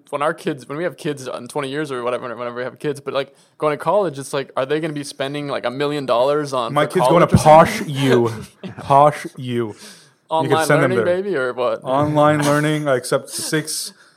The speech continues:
Speaker 2: people a year.
Speaker 1: <laughs>
Speaker 2: Hundred fifty thousand a kid. I'll teach them everything they need to know.
Speaker 1: <laughs>
Speaker 2: See you soon, guys. Um, yeah, so that's the big one: in college, college education, and just, uh,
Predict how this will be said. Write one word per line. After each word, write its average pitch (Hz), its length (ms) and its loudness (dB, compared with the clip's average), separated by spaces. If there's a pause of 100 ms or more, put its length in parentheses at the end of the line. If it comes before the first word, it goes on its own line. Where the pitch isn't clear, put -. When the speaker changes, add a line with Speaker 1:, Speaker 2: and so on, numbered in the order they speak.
(360)
Speaker 2:
people 151 280 -2
a 139 80 4
year. 147 440 0 (280)
Speaker 1:
<laughs> 127 120 -6 (440)
Speaker 2:
Hundred 147 260 2
fifty 151 300 -4
thousand 139 400 2
a 131 100 -2
kid. 147 320 0
I'll 127 140 0
teach 135 240 -10
them 135 120 -4
everything 139 300 -2
they 131 140 -2
need 123 100 -4
to 120 60 -6
know. 117 200 -6 (320)
Speaker 1:
<laughs> 156 320 -2
Speaker 2:
See - 220 -8
you 127 100 0
soon, 120 280 -6
guys. 107 260 -4 (340)
Um, 135 460 2 (100)
yeah, 160 140 6
so 147 100 -2
that's 170 220 2
the 147 60 -8
big 151 160 0
one: 123 100 -2
in 113 80 -8
college, 139 520 0
college 139 280 4
education, 127 680 -4
and 113 240 -6
just, - 360 -8
uh, 123 60 -6